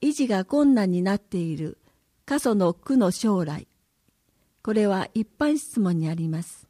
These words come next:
高齢者福祉行政について基本的な考えを尋ねる。これは一般質問にあります。中本雅人、橋本市の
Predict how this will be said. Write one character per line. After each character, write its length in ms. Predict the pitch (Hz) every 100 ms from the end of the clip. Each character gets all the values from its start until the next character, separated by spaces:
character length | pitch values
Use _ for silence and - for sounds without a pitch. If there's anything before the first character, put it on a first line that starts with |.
| _ _ _ _ _ _ _ _ _ _ _ _ _
高 220 | - 294
齢 200 | 294 294
者 200 | 277 277
福 160 | 262 294
祉 220 | - 277
行 180 | 269 269
政 280 | 262 190 165
に 160 | 160
つ 140 | 170 190
い 140 | 175
て 280 | - 165 - _ _ _ _
基 120 | -
本 220 | 247 294 285
的 240 | 277 262
な 160 | 254 247
考 340 | 254 262 254 240
え 120 | 180
を 200 | 139 90 -
尋 300 | 185 190 185
ね 160 | 170
る。 180 | 165 - _ _ _ _ _ _ _ _ _
こ 100 | -
れ 140 | 214 208
は 240 | 196 190 _ _
一 180 | 226 226 _
般 200 | 277 302
質 240 | 285 - 208
問 180 | 170
に 80 | 160
あ 80 | 156
り 100 | 160
ま 160 | 156 170
す。 240 | - - _ _ _ _ _ _ _ _ _ _ _ _ _ _ _ _ _ _ _ _ _
中 280 | 220 240 294
本 400 | 254 220 165 135
雅 120 | 214
人、 460 | 254 180 - - - _ _ _ _ _ _ _ _ _ _ 226 254
橋 80 |
本 260 | 294 - 302
市 160 | - 196
の 260 | 180 156